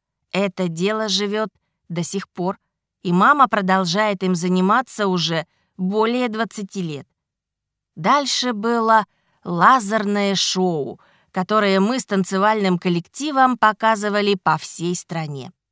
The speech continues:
Выступали на открытых площадках, в концертных залах, цирках, везде. Мне это очень нравилось.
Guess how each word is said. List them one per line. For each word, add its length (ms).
Выступали 640
на 180
открытых 500
площадках, 880
в 80
концертных 760
залах, 600
цирках, 600
везде. 600
Мне 280
это 160
очень 360
нравилось. 600